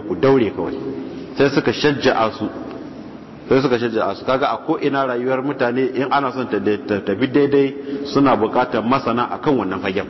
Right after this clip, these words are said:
Suna bukatar masana akan wannan fagen, wanda yake da ilimi akan wannan, wa ma, wa ma,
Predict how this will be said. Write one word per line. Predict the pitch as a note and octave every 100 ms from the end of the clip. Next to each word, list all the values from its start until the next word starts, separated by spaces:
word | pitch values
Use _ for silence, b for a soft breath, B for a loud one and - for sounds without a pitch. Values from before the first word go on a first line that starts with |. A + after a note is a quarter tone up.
| - - B B B B B -
Suna | - C#3
bukatar | A#2 G#2+ C3 C3+ A#2+ - - - - -
masana | C3+ D3 B2 A#2+ A#2+
akan | G#2+ - C#3+
wannan | G#2+ G2 G2
fagen, | G2+ G2 F#2+
wanda | C#3+ C#3+
yake | C3 B2+
da | G#2
ilimi | A2+ C#3 B2+ B2+
akan | G#2+ C3+
wannan, | A#2+ G#2 A#2+
wa | C3 A2
ma, | A#2
wa | A2+
ma, | C3